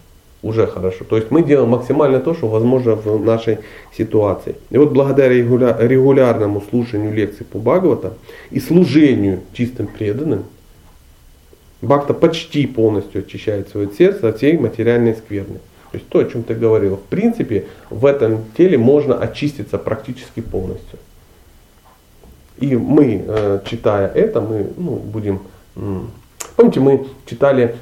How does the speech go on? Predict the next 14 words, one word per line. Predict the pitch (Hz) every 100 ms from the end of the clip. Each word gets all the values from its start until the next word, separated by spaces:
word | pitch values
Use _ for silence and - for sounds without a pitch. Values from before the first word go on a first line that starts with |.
| -
э, | -
м, | 107 104 101 92 - 110 107 101 - - -
семена | - 143 147 143
греха, | 131 131 - 98 92 -
да? | 139 208 208
Мы | 110 117
обсуждали | 104 - 120 113 110 92 87 - - -
разные | 110 131 113 107 101 - -
уровни. | 113 107 95 87 - - - - - -
И | 147 143
в | 120
какой-то | - 139 143 135
момент, | 127 160 220 214 - - - -
э, | 110 107